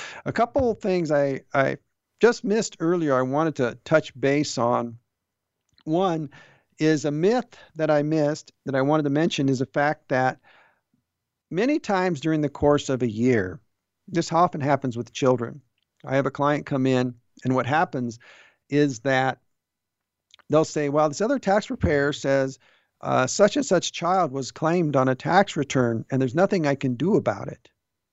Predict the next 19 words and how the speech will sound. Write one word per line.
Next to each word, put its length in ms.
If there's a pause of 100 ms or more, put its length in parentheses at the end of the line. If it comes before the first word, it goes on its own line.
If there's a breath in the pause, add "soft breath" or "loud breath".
(640 soft breath)
That's 100
because 380
if 180
a 100
child 360
has 120
been 160
claimed 480
on 180
a 40
tax 320
return 240
because 340
they're 140
electronically 720
filed, 440
that 140
means 260
the, 220